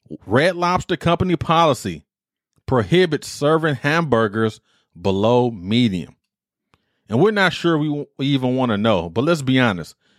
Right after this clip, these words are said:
Why you, why are you ordering a hamburger at Red Lobster? That is one of those things in life, you know, that is wrong. That is evil. That is disgusting.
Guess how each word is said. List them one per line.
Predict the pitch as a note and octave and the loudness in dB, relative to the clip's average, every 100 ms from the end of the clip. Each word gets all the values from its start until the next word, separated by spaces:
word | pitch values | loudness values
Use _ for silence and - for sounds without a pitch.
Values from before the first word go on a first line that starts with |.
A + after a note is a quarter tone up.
| _ | _
Why | G#2+ D3 | -2 -2
you, | G3+ G#3+ - | 0 -2 -2
why | B2+ A3 B3 | 0 2 2
are | G#3 | 0
you | F3+ F3+ | 0 0
ordering | C#3+ D3+ D3 B2+ | 2 2 2 0
a | |
hamburger | G2+ C3+ C3 G#2+ G#2 G2+ | 0 0 0 2 0 0
at | F#2 F2+ | -4 -4
Red | F#2+ F#2+ D#2+ | -2 -2 -2
Lobster? | D#2+ D#2+ - - - _ _ _ _ _ - | -2 -2 -8 -20 -20 _ _ _ _ _ -4
That | B3+ C4 | 0 2
is | G3+ | 0
one | F#3 G3+ | 0 0
of | F#3 | 2
those | E3 D3+ - | 2 2 0
things | D#3+ D3 A#2+ | 0 0 0
in | A#2 A#2 | -2 0
life, | A#2 G#2 F#2 - _ _ C3 | 2 2 -2 -10 _ _ -6
you | D3 | -2
know, | F3+ F#3+ F#3 | 2 2 4
that | D#3+ D3 | 4 2
is | A#2+ | 0
wrong. | G2+ A2+ A2 F#2 E2 | 0 2 2 2 -2
That | G2+ C#3 | -2 2
is | D3+ A#2+ - - | 2 0 -6 0
evil. | E3+ C3+ F2 F2+ _ _ | 2 2 0 -14 _ _
That | C3 D3+ | -2 0
is | C#3+ | -2
disgusting. | G#2 G2+ G2+ - D#3 C#3 - E2+ | -4 -6 -6 -2 0 0 -4 -12